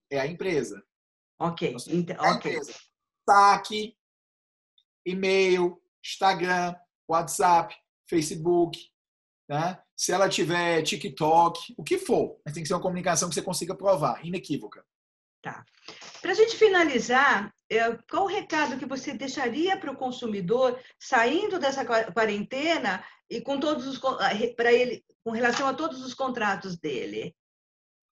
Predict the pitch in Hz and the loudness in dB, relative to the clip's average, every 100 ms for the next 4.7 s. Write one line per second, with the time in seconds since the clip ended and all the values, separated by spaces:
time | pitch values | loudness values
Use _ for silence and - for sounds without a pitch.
0 | - 240 - 285 302 202 160 175 190 170 | -4 -4 -2 -2 2 2 2 4 6 4
1 | 151 180 175 151 180 190 165 165 170 180 | 4 2 2 -2 -4 -4 0 2 2 0
2 | 160 175 - 190 156 127 123 143 165 160 | -2 -2 -2 0 2 0 -2 -4 -4 -4
3 | 156 180 165 147 147 160 165 156 160 160 | -4 -2 -2 -2 -4 -4 -6 -4 -4 -6
4 | 160 156 170 - 131 117 98 | -4 -2 0 -2 -6 -10 -10